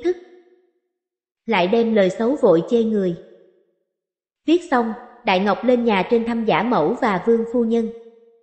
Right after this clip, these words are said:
Phượng Thư có đứa con gái đầu lòng là Đại Thư bị ốm. Phượng Thư rối rít cho đi mời thầy thuốc đến xem. Thầy thuốc nói,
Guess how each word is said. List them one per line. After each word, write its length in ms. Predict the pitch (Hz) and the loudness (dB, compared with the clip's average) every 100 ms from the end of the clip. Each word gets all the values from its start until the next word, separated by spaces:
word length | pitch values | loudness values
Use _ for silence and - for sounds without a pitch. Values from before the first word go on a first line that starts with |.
| _ _ _ _ _ _ _ - | _ _ _ _ _ _ _ 0
Phượng 200 | 220 196 | 2 2
Thư 180 | 262 247 247 | -2 -2 0
có 100 | 277 | 0
đứa 160 | 277 | 0
con 260 | 311 262 226 | 0 -2 -2
gái 200 | 220 277 | -2 0
đầu 200 | 285 190 | 2 2
lòng 280 | 190 180 185 | 0 0 -2
là 140 | 180 | -2
Đại 240 | 180 165 175 | -2 -2 -2
Thư 160 | 240 226 | -4 0
bị 220 | 196 165 | 0 0
ốm. 280 | 214 233 302 - - _ _ _ _ _ _ _ | -2 -4 -8 -18 -20 _ _ _ _ _ _ _
Phượng 200 | 233 185 254 | 2 2 0
Thư 180 | 247 | 0
rối 240 | 233 240 294 | 2 2 2
rít 140 | 349 359 277 | 0 0 0
cho 120 | 233 | 0
đi 180 | 233 220 | 0 0
mời 220 | 214 185 | 0 0
thầy 260 | 208 262 302 | -2 -4 -2
thuốc 200 | 330 233 | -4 -2
đến 200 | 233 294 | -2 -2
xem. 280 | 277 233 214 - - _ _ _ _ _ _ _ | -4 -4 -4 -12 -20 _ _ _ _ _ _ _
Thầy 200 | 233 196 | -2 0
thuốc 200 | 247 294 | -2 -2
nói, 260 | 262 233 | -2 -2